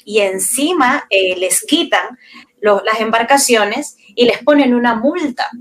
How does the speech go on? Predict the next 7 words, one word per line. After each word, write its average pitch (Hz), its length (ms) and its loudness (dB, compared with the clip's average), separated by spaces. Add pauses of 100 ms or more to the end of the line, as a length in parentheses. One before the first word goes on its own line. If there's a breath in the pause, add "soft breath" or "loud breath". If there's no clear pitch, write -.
(200)
Entonces, 233 500 -2
es 294 260 0
imposible, - 960 0 (200)
imposible 285 1000 -2
que 208 140 2
puedan 240 640 0
intervenir, 220 920 2